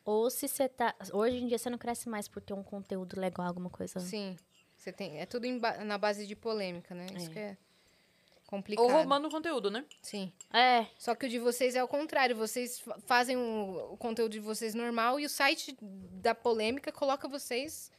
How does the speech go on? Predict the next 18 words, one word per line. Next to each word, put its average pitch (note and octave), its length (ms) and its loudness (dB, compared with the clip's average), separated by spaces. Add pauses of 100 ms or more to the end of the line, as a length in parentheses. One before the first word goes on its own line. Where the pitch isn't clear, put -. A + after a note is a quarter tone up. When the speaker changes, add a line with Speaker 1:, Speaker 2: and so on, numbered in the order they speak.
(140)
Speaker 2:
do A3 120 4
Speaker 1:
Como G4 60 8
Speaker 2:
nada. E4+ 180 10
Speaker 1:
os A3 80 6
erradão, A3 720 10
Speaker 2:
Do A3+ 80 10
Speaker 1:
assim, G4+ 100 8
Speaker 2:
nada. E4+ 320 8
Speaker 1:
sabe? C4+ 340 8
Speaker 2:
Fazem, B3+ 180 8
Speaker 1:
É. F#4 480 8 (520)
Speaker 2:
fazem C4 260 6
umas C#4 220 6
thumbs C#4 360 2
muito D4 400 2
doidas, G#3+ 540 4
assim. F3+ 400 -2
Speaker 1:
É. E3+ 40 -12